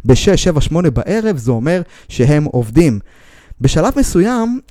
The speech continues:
אתה כבר לא נמצא, אולי פיזית אתה בעבודה, כל העולם רואה שאתה בעבודה, אתה על הנייר מדפיס כרטיס, אבל מנטלית אתה כבר מארבע אאוט.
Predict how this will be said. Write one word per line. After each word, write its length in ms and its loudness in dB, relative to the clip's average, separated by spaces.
אתה 160 -2
כבר 200 0
לא 140 2
נמצא, 360 -2
אולי 220 2
פיזית 400 -2
אתה 140 -2
בעבודה, 520 0
כל 200 4
העולם 260 0
רואה 160 0
שאתה 160 -2
בעבודה, 560 -2
אתה 220 -2
על 160 0
הנייר 300 -2
מדפיס 380 -2
כרטיס, 400 -2
אבל 140 0
מנטלית 560 -4
אתה 140 -4
כבר 260 -2
מארבע 580 -4
אאוט. 420 -4